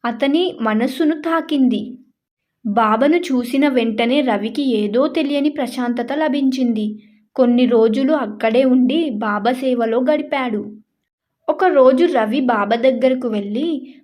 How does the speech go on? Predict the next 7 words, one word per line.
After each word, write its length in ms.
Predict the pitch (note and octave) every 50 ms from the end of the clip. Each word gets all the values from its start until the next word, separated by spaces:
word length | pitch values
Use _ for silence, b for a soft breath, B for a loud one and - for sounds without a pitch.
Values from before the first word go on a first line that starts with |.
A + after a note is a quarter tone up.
| - -
"బాబా, 560 | A3 A3+ A3 G#3+ G#3+ G#3+ C4 D4+ D#4+ D4+ C4
నేను 360 | A#3 A3 A3 A3 G#3+ G#3+ A3 B3
చాలా 520 | C#4+ C4 - C#4 A3 G#3 G3 G3 G3+ A3+
కాలంగా 580 | B3+ B3+ D4+ C#4 C4+ C4+ C4 C4 B3+ B3+ C4 C#4
ప్రశాంతత 680 | C4 - A#3+ G#3+ G#3+ - A3 G#3+ A3 A3 B3 A#3+ B3+
కోసం 480 | C4 C4 C4 B3+ A3+ A#3 - B3+ C4 C4+
వెతుకుతున్నాను. 1000 | C4 C4 C4 - - C4 A#3 C4 C4 B3+ B3+ B3+ B3 A#3+ A3 G#3+ G#3 - -